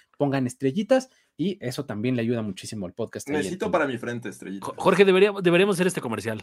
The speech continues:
Speaker 3: Testigos del Game Pass.
Speaker 2: <laughs>
Speaker 1: Testigos del Game Pass, sí, estaría bueno, estaría bueno.
Speaker 3: Por, por
Speaker 1: Este
Speaker 3: cierto, eh, y estoy de acuerdo, Jorge, ¿cuánto para que el domingo pongas buenos y naranjas días?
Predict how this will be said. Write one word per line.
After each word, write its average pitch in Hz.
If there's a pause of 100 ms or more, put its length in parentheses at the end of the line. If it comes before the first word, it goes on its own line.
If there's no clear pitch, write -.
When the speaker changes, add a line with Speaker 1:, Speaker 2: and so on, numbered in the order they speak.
Speaker 3:
Testigos 170
del 127
Game 110
Pass. - (240)
Speaker 2:
<laughs> 180
Speaker 1:
Testigos 123
del 107
Game 95
Pass, -
sí, 214
estaría 123
bueno, 220
estaría 147
bueno. 190 (200)
Speaker 3:
Por, -
por 214
Speaker 1:
Este 233
Speaker 3:
cierto, 262
eh, 220
y 208
estoy 262
de 277
acuerdo, 202
Jorge, 139 (360)
¿cuánto 285
para 196
que 156
el 147
domingo 165
pongas 175
buenos 170
y 156
naranjas 123
días? 107